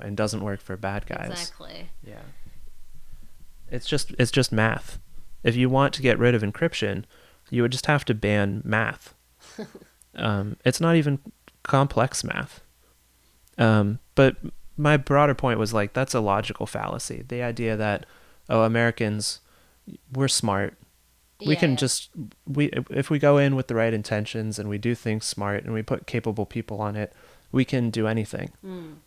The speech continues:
Speaker 1: That's why we get embroiled in these wars in the first place,
Speaker 2: Yeah.
Speaker 1: because we think, "Oh, Assad's bad. Let's go in there and we'll get rid of him." And, you know, we might have to arm some militants that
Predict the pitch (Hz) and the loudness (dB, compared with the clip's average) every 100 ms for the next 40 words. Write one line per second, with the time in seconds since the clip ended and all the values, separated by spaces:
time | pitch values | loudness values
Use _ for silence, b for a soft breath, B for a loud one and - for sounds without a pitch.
0 | - 139 - 156 147 139 131 113 113 110 | 4 4 4 2 2 2 2 2 2 2
1 | 110 107 104 107 107 101 98 - 104 - | 0 -2 -2 -2 -2 -2 -6 -4 -6 -6
2 | 92 - - 131 123 - 107 98 120 120 | -10 -8 -10 -6 -4 0 0 2 0 2
3 | 123 107 - b b b b b - 117 | 0 0 -4 b b b b b 4 6
4 | 117 113 113 b b b b - 113 180 | 8 6 0 b b b b -2 2 6
5 | 151 117 107 101 98 - _ b b b | 6 4 2 2 -2 -6 _ b b b
6 | b - 151 - - 143 131 120 117 113 | b -2 0 2 4 6 6 4 2 2
7 | 110 98 104 107 - - - - 120 113 | 2 2 0 0 -6 -8 -10 -2 0 0
8 | 117 147 135 120 127 135 123 117 - 113 | -2 0 2 4 4 2 2 0 0 0
9 | 113 113 - 117 107 110 113 - 110 110 | 0 0 -2 -4 -2 -2 -2 -2 -2 -2
10 | - - b b _ 104 101 - | -8 -10 b b _ 2 2 2